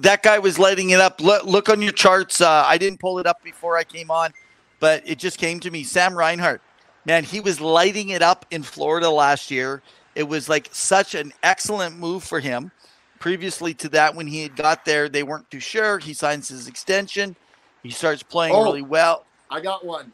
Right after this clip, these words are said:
Speaker 2: and Nick is on the show now watching, and he's the Calgary Flames fan.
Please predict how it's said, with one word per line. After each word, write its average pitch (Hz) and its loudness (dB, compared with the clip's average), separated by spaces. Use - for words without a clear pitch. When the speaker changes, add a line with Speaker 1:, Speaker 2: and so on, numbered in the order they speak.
Speaker 2:
and 143 -18
Nick 175 -16
is 165 -12
on 165 -16
the 151 -20
show 156 -12
now 139 -14
watching, 135 -14
and 127 -20
he's 131 -18
the 135 -18
Calgary 151 -6
Flames 143 -12
fan. 123 -12